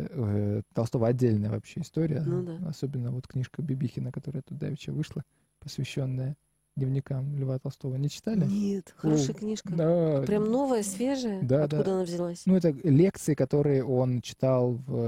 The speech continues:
Speaker 1: э, там, М-, М Г У, или где он там
Speaker 2: А,
Speaker 1: читал, в
Speaker 2: да, да.
Speaker 1: две тысячи первом,
Speaker 2: М,
Speaker 1: две тысячи втором, вот в
Speaker 2: м,
Speaker 1: этом семестре.
Speaker 2: здорово.
Speaker 1: Ничего не понятно, <laughs> как, собственно, всё у Бибихина, ну, практически
Speaker 2: Почему?
Speaker 1: всё.
Speaker 2: Мне кажется, Бибихин очень прозрачный автор.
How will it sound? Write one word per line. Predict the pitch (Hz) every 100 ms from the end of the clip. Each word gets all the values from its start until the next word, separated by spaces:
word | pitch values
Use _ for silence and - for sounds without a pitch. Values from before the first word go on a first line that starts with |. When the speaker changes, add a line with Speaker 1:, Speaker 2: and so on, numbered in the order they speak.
| 113
Speaker 1:
э, | 120
там, | 110 110 117 -
М-, | 104 120 127
М | 113
Г | 113
У, | 139 165
или | 117
где | 127 120
он |
там | 107 117
Speaker 2:
А, |
Speaker 1:
читал, | - 143 127
в |
Speaker 2:
да, |
да. |
Speaker 1:
две | 113
тысячи | 123 143 123
первом, | - 151 143 131
Speaker 2:
М, |
Speaker 1:
две | 120
тысячи | - 220
втором, | 139 123 120 113 107
вот | 202
в |
Speaker 2:
м, | 135
Speaker 1:
этом | 185 110
семестре. | - 214 190 175 180
Speaker 2:
здорово. | 196 -
Speaker 1:
Ничего | 165 220 - 165
не | 120
понятно, | 127 175 254 247 190 - - - -
<laughs> | -
как, | - - -
собственно, | 202 151 190 185
всё | 190
у | 160 160
Бибихина, | 147 156 160 - 151
ну, | 185
практически | - - 175 - -
Speaker 2:
Почему? | 185 185
Speaker 1:
всё. |
Speaker 2:
Мне | 165 170
кажется, | 170 180 - 175
Бибихин | 190 185 180 185
очень | 175 185 180
прозрачный | - 185 180 156 - 165 160
автор. | - -